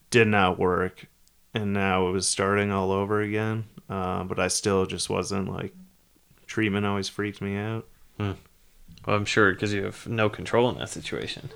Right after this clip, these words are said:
Speaker 1: And you're just afraid of change. You know, you're a drug addict. Change is the scariest thing in the world.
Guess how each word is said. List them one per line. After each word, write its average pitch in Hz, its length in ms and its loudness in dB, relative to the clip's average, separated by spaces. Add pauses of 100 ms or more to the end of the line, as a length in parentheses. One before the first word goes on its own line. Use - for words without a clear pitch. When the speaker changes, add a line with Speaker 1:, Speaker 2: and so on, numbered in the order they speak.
(200)
Speaker 1:
And 165 300 12
you're 139 140 10
just 135 200 6
afraid 113 400 10
of 101 80 0
change. 92 420 0
You 95 100 0
know, 107 100 4
you're 101 160 4
a 87 60 0
drug 95 280 4
addict. 87 280 -2
Change 101 340 0
is 92 220 -4
the 98 220 -2
scariest 95 600 2
thing 98 160 -2
in 90 100 -6
the 90 100 -6
world. 87 420 -6